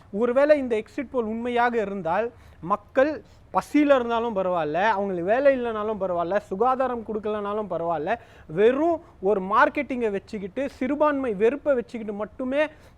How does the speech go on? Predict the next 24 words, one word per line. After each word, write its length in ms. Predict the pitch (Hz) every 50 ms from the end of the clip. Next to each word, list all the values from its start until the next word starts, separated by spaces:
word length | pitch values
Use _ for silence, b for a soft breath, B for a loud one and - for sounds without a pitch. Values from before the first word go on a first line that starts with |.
| - 160
பாரதிய 480 | 214 247 269 277 285 269 269 247 247
ஜனதா 220 | 247 247 240 214 226
கட்சியால 360 | 202 - 233 226 240 247 220
வாக்கு 320 | 180 202 220 247 - - 240
வாங்கி 320 | 226 226 220 226 226 208
ஜெயிச்சிட 520 | 165 214 254 262 254 - 277 240 226 208
முடியுமா 560 | 196 190 185 190 180 190 208 220 226 190 160 180
அப்படின்னு 340 | 185 214 240 269 269 254 - b b b b b
யோசிச்சுட்டு 340 | 180 226 269 277 269 - 262
இருக்கும்போது, 560 | 196 208 202 180 185 175 170 175 185 240 269
இல்ல, 480 | 233 196 202 240 254 247 240 254 294 277 b b b b b
இந்திய 360 | - 185 240 269 277 302 294
ஜனநாயகம் 680 | 262 214 226 220 233 226 220 214 214 214 214 240 247 220
என்பது 560 | 196 196 202 180 175 180 175 220 254 269 262 b b b b b
இன்னும் 280 | 196 233 262 302 294
இன்க்ளூசிவா 640 | 247 240 254 254 - 277 277 277 269 247 240 240 240
இருக்கு, 320 | 220 185 175 - 233 220 196 147 160 185
அனைவருக்குமானதாக 960 | 226 269 285 277 277 269 262 220 - 254 233 233 226 226 220 208 220 220 208
இருக்கு, 400 | 202 196 175 170 - 247 240 226 b b b b b
அவங்க 280 | 175 202 247 254 240
உண்மையான 840 | 220 208 226 247 262 269 285 277 269 262 240 233 226 226 233 262 285
வளர்ச்சியை 640 | 240 175 160 208 226 262 294 - - - - 302 269
நோக்கி 320 | 226 220 220 220 - 269 247
பேசுறாங்க. 540 | - 214 202 196 - 196 185 170 147 147